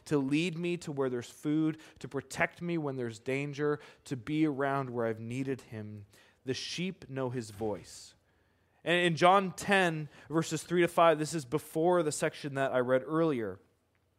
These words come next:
Jesus says, "The gatekeeper opens the gate for the shepherd, and the sheep listen to his voice. He calls his sheep by name and leads them out. When he's brought them out, uh, all,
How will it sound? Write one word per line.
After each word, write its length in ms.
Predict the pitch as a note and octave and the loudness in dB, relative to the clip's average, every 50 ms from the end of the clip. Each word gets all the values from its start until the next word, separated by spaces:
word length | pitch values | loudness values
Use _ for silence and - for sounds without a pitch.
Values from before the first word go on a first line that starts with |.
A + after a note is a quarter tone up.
| _ _ _ B2+ | _ _ _ -6
Jesus 360 | - E3 F#3 E3+ E3 D#3+ - | -2 0 2 2 2 0 4
says, 300 | - F3 D3+ C#3 - - - - - - - - | 6 6 6 6 4 0 -10 -20 -20 -20 -20 -12
"The 140 | - C3+ D#3 | -2 0 0
gatekeeper 720 | D3 C3 G3+ A3 B3+ - - - A#3+ A#3 A#3+ A3+ G#3+ - | 0 4 4 4 4 4 0 0 0 2 4 2 2 4
opens 480 | - F3+ F3+ F3 - A3 G3+ F#3+ D#3 D3 | 6 4 4 4 4 0 0 0 -4 -2
the 80 | D3+ E3 | -4 -4
gate 400 | C#3+ B2 D#3+ F3 G#3 G#3+ - - | -2 0 0 0 0 0 -4 -12
for 180 | - - E3+ | -8 -6 -4
the 100 | C#3 C3 | -4 -4
shepherd, 500 | - - - G2 - - E2+ F2+ D#2+ - _ _ _ _ _ _ _ _ _ - | -6 -6 -8 -10 -10 -12 -16 -18 -18 -20 _ _ _ _ _ _ _ _ _ -4
and 160 | D3+ D#3 D#3 | -2 2 2
the 60 | D#3+ | 2
sheep 400 | - - - - A3+ A#3 A3 - | 2 0 0 2 2 2 2 0
listen 360 | F#3+ F#3+ F#3 F#3 - - F#3 F3 | 0 0 0 2 0 -2 -4 -4
to 140 | - F3+ D#3 | -4 -4 -2
his 240 | C3 E3+ D#3+ C3+ | 0 0 -2 -2
voice. 600 | B2 C3 E3 G3 A3 G#3+ - - - - - - _ _ _ _ _ _ _ _ _ _ _ _ | -4 -4 -2 -2 -2 -4 -8 -14 -16 -16 -16 -18 _ _ _ _ _ _ _ _ _ _ _ _
He 120 | - F#3+ | -4 -4
calls 560 | - - - F#3+ F#3+ G#3 A3 A3+ A3 A3+ - | -4 2 4 6 8 8 8 6 4 2 -2
his 160 | - A3+ G#3+ | -2 -2 -2
sheep 440 | - - - - G3 G3 F#3+ - - - _ | -2 -4 -6 -4 -4 -4 -4 -6 -12 -18 _
by 300 | D3 C3 C#3 D3+ D3+ D3 | -8 0 2 2 2 2
name 600 | C#3+ C3 B2 B2+ C#3 C#3 C#3+ D#3+ F#3 G3 G3+ G3 - - - - - | 0 -2 -2 -2 -2 -2 -2 -4 -6 -8 -8 -12 -14 -16 -20 -20 -10
and 240 | - C#3+ C#3 C3 C3 | -8 -6 -6 -2 -2
leads 300 | C#3 D3+ E3 D3+ C3 C3 | 0 0 0 -2 -2 -2
them 200 | C#3+ C#3 B2+ - - | -2 -2 -2 -4 -8
out. 340 | A#2+ A#2+ G2+ E2+ - _ _ _ _ _ _ _ _ _ _ _ _ _ _ _ | -8 -8 -8 -10 -14 _ _ _ _ _ _ _ _ _ _ _ _ _ _ _
When 120 | C#3 D#3+ | 0 2
he's 140 | E3 D3+ C3 | 2 2 0
brought 320 | G#2+ - E3 F#3 G#3 G3+ - | 4 6 8 8 8 6 4
them 140 | A3 G#3 | 2 2
out, 360 | E3+ E3 E3+ F3+ F#3+ F#3+ - - - - - - - _ _ _ _ _ - - _ - | 4 4 6 6 6 4 0 -6 -16 -20 -20 -20 -20 _ _ _ _ _ -20 -12 _ 0
uh, 240 | C#3+ C#3+ C#3 C#3 - - - _ _ _ | 2 2 4 2 0 -4 -12 _ _ _
all, 240 | - D3+ D#3 E3 - | 2 4 4 4 4